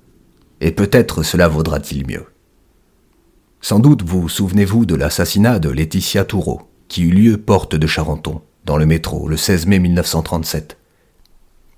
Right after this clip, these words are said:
Je suis l'assassin de Laetitia Toureau. Je suis originaire de Perpignan,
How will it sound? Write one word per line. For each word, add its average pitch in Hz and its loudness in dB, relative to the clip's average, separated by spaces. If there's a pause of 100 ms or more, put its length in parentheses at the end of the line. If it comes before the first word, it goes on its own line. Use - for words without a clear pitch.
(120)
Je 107 2
suis 107 2
l'assassin 82 0
de 67 -4
Laetitia 65 -4
Toureau. 65 -8 (1040)
Je 104 2
suis 139 6
originaire 117 6
de 92 2
Perpignan, 80 -2